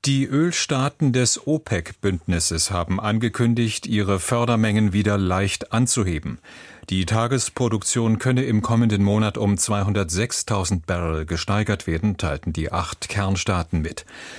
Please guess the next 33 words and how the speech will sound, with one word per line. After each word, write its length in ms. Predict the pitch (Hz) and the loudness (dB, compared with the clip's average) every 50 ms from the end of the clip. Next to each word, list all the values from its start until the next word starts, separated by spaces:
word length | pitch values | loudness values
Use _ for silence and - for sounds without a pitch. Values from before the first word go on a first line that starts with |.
| - - - | -18 -10 -6
Zu 120 | - - | -2 0
ihnen 260 | 135 135 131 127 127 113 | 2 2 4 4 4 4
zählen 420 | - - 123 120 127 139 135 139 | 2 2 0 0 0 0 0 0
auch 200 | - 120 117 - | 0 -2 -2 -2
die 200 | - - 113 107 | 0 0 0 0
vom 220 | - - 110 104 | 2 0 0 0
Irankrieg 760 | - 107 107 107 90 98 104 120 139 135 - - 104 90 82 - | 0 2 2 2 2 2 2 2 0 0 0 -2 -2 -2 -2 -2
betroffenen 560 | 92 87 - - 90 - 107 98 92 92 87 | -4 -4 -2 -2 0 0 2 2 2 2 2
Länder 280 | 87 87 82 85 87 | 2 2 2 0 0
Saudi-Arabien, 1000 | 87 82 92 85 85 92 92 - 90 87 85 87 92 95 104 110 120 127 131 131 123 | 0 0 0 0 0 0 -2 -2 -2 -2 -2 0 0 0 0 0 0 2 2 2 2
Kuwait, 540 | - 113 104 90 98 95 95 104 107 - 90 | 2 0 0 2 2 2 2 0 0 -2 -2
Oman 520 | 95 90 87 87 85 87 87 95 104 110 | 0 0 2 2 0 2 2 2 2 2
und 280 | 110 98 92 92 - - | 2 0 -2 -2 0 0
die 100 | 98 87 | 0 0
Vereinigten 540 | - 101 - 92 92 95 87 - - 104 | 0 -2 0 0 0 0 0 0 -2 -2
Arabischen 560 | - 87 82 - 85 85 82 87 - - 107 98 | -2 0 0 0 0 0 0 -2 -2 -2 -2 -2
Emirate. 720 | 113 104 95 98 95 98 87 104 110 113 - - 87 73 - _ _ _ _ - _ _ _ - - - - - - - - - - - - - - - - - | 0 0 0 2 2 2 2 2 2 2 0 0 -2 -4 -8 _ _ _ _ -20 _ _ _ -20 -20 -20 -20 -20 -20 -20 -20 -20 -20 -20 -20 -20 -20 -20 -4 0
Wegen 220 | 117 123 120 143 | 0 2 4 4
der 120 | 135 143 135 | 2 2 2
Blockade 440 | 135 135 127 - 131 135 143 156 156 | 2 2 2 2 0 0 2 2 0
der 140 | 143 139 | 0 0
Straße 400 | 117 - - 127 123 120 - - | 0 0 0 0 2 2 0 0
von 240 | 113 - 110 101 92 | 0 0 0 2 2
Hormuz 380 | 104 104 107 113 143 151 - - | 2 2 2 2 2 0 0 -2
können 220 | - 139 135 131 113 | 0 0 0 2 2
derzeit 380 | 120 117 120 - - 123 117 | 2 0 0 0 0 -2 -2
aber 220 | - 110 101 110 98 | -2 -2 -2 -2 -2
kaum 340 | - - 123 127 123 117 | 0 0 2 2 2 2
Öltanker 640 | - - 110 110 113 - - 104 101 98 - 98 92 | 2 2 2 2 2 2 0 0 2 2 2 2 0
die 160 | 87 95 87 | 0 0 0
geförderten 640 | 87 87 85 - - 98 101 98 92 - - 104 | 0 0 0 0 0 0 2 0 0 2 2 2
Mengen 320 | 90 92 92 95 92 92 - | 4 4 4 2 2 0 0
abtransportieren. 1040 | - 117 - - - - 90 85 - - - 92 85 - - 101 92 82 85 85 85 | -2 -4 -6 -6 -4 -2 0 0 0 -2 -2 -2 -2 -2 -2 0 0 0 0 -2 -4